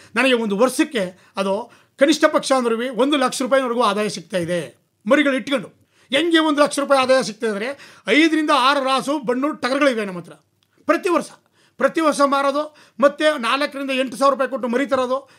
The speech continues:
ಮತ್ತೆ ಸಾಕಾಣಿಕೆ ಮಾಡೋದು, ಮತ್ತೆ ಮೂವತ್ತರಿಂದ ಮೂವತ್ತೈದು ಸಾವಿರಕ್ಕೆ ಮಾರೋದು. ಈ ರೀತಿ ಮಾಡಿದಾಗ ನನಗೆ ಪ್ರತಿ ವರ್ಷ ಅದರಲ್ಲಿ ಆದಾಯ ಒಂದು ಲಕ್ಷ ಸಿಗ್ತಾ ಇದೆ ಬಂಡೂರು ಟ-, ಟಗರುಗಳಲ್ಲಿ. ಯಾಕೆ ಕುರಿ ಸಾಕಾಣಿಕೆ ಮಾಡಬಾರ್ದು, ನಾವು ಯಾಕೆ ಮಾಡಬಾರ್ದು ಅನ್ನೋ ದೃಷ್ಟಿ ಮೇಲೆ ಕುರಿ ಸಾಕಾಣಿಕೆ ಮಾಡ್ತಾಯಿದ್ದೀನಿ. ಮತ್ತು ತೆಂಗಿದೆ.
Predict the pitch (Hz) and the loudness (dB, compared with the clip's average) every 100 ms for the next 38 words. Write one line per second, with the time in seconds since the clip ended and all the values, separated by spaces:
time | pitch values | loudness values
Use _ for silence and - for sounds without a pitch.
0 | - 262 277 330 294 - 269 262 262 254 | 0 0 0 -2 -2 0 0 0 -2 -2
1 | 240 233 240 277 - _ 254 - 320 277 | -2 -2 -4 -6 -10 _ 0 2 0 0
2 | 285 285 269 240 240 226 190 202 196 202 | 0 0 0 0 0 0 0 -2 -2 -6
3 | 160 127 - _ _ _ _ - 269 381 | -8 -10 -20 _ _ _ _ 0 6 6
4 | 370 330 240 180 135 139 226 _ _ 226 | 4 2 2 -2 -8 -12 -16 _ _ -6
5 | 262 247 277 285 339 320 - 277 254 233 | -2 0 0 2 2 2 2 0 -2 -4
6 | 214 214 208 202 214 196 190 - 180 156 | -4 -4 -4 -4 -2 0 0 -2 -6 -6
7 | 165 156 147 - _ _ _ _ - 262 | -6 -6 -6 -14 _ _ _ _ 0 2
8 | 247 208 214 190 180 180 165 143 131 135 | 2 -2 -2 -2 -4 -8 -8 -12 -16 -20
9 | _ _ _ _ - 262 262 247 247 233 | _ _ _ _ -4 -4 0 2 2 2
10 | 220 202 196 185 180 165 156 147 180 214 | 0 0 0 0 0 -2 -6 -4 -2 0
11 | 220 196 170 160 165 160 180 190 185 285 | 0 -2 -2 -4 -4 -4 -4 -2 -2 -2
12 | - - - 285 - 196 185 185 165 160 | -10 -10 2 4 4 0 0 -2 -2 -4
13 | 156 175 - _ _ _ _ 208 277 285 | -6 -8 -12 _ _ _ _ -2 -2 0
14 | 254 220 - _ _ - 330 320 220 143 | -2 -2 -12 _ _ 0 0 2 -2 -4
15 | _ _ | _ _